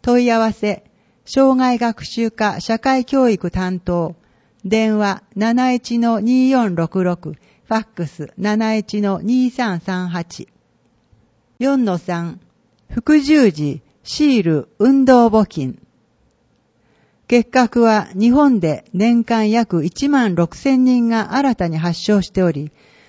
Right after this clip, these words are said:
欧米先進国に比べ発症率が高い病気です。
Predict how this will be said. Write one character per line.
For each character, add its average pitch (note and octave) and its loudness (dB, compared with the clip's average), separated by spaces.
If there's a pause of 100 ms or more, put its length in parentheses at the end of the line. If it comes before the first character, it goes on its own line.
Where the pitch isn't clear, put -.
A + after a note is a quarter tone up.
(300)
欧 B3 6
米 B3 4
先 C4 0
進 C4 0
国 F3+ 0
に E3 -2
比 F3+ -4 (180)
べ D3 -4 (380)
発 A3+ -4
症 C#4+ 2
率 F#3 -2
が F3 0
高 B3 0
い G3 2
病 E3+ 2
気 D#3+ -6
で D#3 -2
す。 - -20